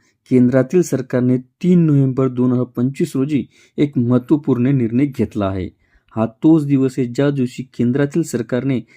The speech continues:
आठव्या वेतन आयोगासाठी ज्या terms of रेफरन्सला मान्यता दिली आणि तीन सदस्य समितीची स्थापना केली. आठव्या वेतन आयोगाची स्थापना झाली असल्याने सरकारी कर्मचाऱ्यांच्या माध्यमातून एक प्रकारे समाधानच व्यक्त केले जात आहे. पण याच नव्या वेतन आयोगामध्ये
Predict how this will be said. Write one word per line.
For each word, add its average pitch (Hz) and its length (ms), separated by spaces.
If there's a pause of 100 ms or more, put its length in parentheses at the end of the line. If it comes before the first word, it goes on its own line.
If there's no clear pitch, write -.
(200)
आठव्या 151 400
वेतन 127 300
आयोगासाठी 117 420
ज्या 131 180
terms 143 480
of 139 120
रेफरन्सला 131 420
मान्यता 123 500
दिली 127 300 (360)
आणि 110 160
तीन 147 260
सदस्य 127 440
समितीची 120 440
स्थापना 110 460
केली. 85 320 (760)
आठव्या 120 320
वेतन 127 220
आयोगाची 127 260
स्थापना 127 440
झाली 120 300
असल्याने 139 460 (440)
सरकारी 139 360
कर्मचाऱ्यांच्या 123 680
माध्यमातून 113 580
एक 139 220
प्रकारे 120 280
समाधानच 120 560
व्यक्त 107 220 (100)
केले 101 140
जात 95 260
आहे. 80 180 (500)
पण 113 240 (360)
याच 123 340
नव्या 120 260
वेतन 120 240
आयोगामध्ये 113 440